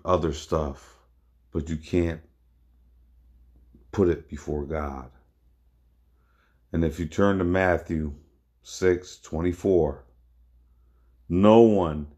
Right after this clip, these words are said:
can serve two masters, for either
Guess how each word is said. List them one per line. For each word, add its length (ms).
can 180
serve 580
two 320
masters, 1120
for 260
either 640